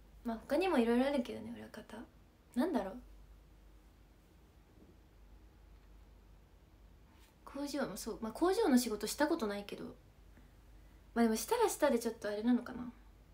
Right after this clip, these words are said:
どうなんだろう。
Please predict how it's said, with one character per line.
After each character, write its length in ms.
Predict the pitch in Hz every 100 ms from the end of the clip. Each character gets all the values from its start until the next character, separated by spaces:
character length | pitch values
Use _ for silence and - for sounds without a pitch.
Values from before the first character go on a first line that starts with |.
| - - - - - - - - - - - - - - - - - - - - - - - - - - - - - - - - - - - - -
ど 120 | 269
う 20 |
な 120 | 240
ん 80 | 190
だ 80 | 170
ろ 60 |
う。 60 | -